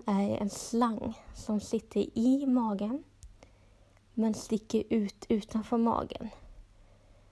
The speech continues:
Och det var mitt gallren, alltså där gallan rinner. För i våra gallgångar så är det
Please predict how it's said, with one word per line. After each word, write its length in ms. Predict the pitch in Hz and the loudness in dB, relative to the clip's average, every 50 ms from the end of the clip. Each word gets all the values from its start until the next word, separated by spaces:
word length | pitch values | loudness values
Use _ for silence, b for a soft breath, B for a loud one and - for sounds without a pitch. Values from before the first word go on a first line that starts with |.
| b b b b b - _ - - - - - - | b b b b b -20 _ -20 -20 -20 -20 -20 -2
Och 140 | - 233 226 | 2 2 2
det 160 | 190 208 233 | 6 6 4
var 180 | 214 202 220 214 | 4 4 4 4
mitt 280 | 208 202 202 - - - | 4 2 2 -2 0 4
gallren, 960 | 240 240 214 202 202 202 196 196 202 - - 247 - - - - - - 226 B B B - | 4 4 6 4 2 2 2 0 -2 0 0 0 0 0 -4 -6 -6 -8 -10 B B B -8
alltså 240 | - 202 - - 220 | -8 -8 -4 -4 -2
där 280 | 196 220 208 208 208 208 b b b b b b | 0 0 0 0 -2 -4 b b b b b b
gallan 540 | - 247 233 214 202 196 202 226 233 233 226 | 4 6 6 6 4 2 2 4 4 4 4
rinner. 380 | 220 220 226 233 233 - - - - - - - - - - - - - - b b b b b b b b b b - - - - | 2 0 0 0 -2 -4 -4 -10 -14 -16 -8 -4 -4 -2 -2 -2 -4 -4 -8 b b b b b b b b b b -20 -20 -20 -20
För 180 | - - 233 226 | -2 2 2 2
i 280 | 240 - 247 240 254 | 4 4 4 4 4
våra 240 | 233 226 233 214 208 | 4 4 2 2 2
gallgångar 680 | 196 - 226 214 208 208 208 233 240 233 220 220 - - | 2 2 0 2 2 0 0 0 0 2 0 -2 -4 -6
så 240 | - - - 226 | -10 -6 -2 -2
är 420 | 220 214 220 233 214 208 208 208 208 | 0 0 0 0 0 0 0 0 0
det 180 | 208 208 214 | 0 -2 -2